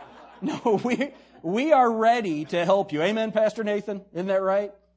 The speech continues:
We're ready. When we say the office is closed, that's, you know, if you want to come and talk about the lights in the hallway,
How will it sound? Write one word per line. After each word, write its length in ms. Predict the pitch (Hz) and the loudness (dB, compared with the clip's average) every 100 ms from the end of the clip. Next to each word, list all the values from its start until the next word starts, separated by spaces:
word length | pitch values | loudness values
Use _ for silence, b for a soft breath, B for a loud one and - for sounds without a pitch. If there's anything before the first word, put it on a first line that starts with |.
| _ _ | _ _
We're 320 | 131 151 277 | -4 -2 0
ready. 340 | 294 226 233 180 | 0 0 0 0
When 140 | 156 | -2
we 80 | 185 | -2
say 160 | 220 285 | -2 -4
the 140 | 240 | 0
office 360 | 202 220 208 170 | 0 0 -4 -10
is 100 | 147 | -12
closed, 540 | - 185 151 135 131 | -4 -2 -2 -4 -4
that's, 300 | - 185 - b b - | -4 -4 -6 b b -12
you 120 | 165 | -6
know, 180 | 143 143 | -4 -6
if 160 | 151 | -8
you 100 | 202 | -6
want 160 | 208 196 | -4 -4
to 60 | |
come 160 | 185 180 | -4 -6
and 80 | 151 | -4
talk 240 | 170 160 | -2 -2
about 260 | 165 156 151 | -2 -2 -2
the 80 | 143 | -4
lights 360 | 147 151 147 | -2 -4 -6
in 80 | 139 | -6
the 80 | 135 | -4
hallway, 540 | 139 135 123 117 107 | -4 -4 -6 -8 -12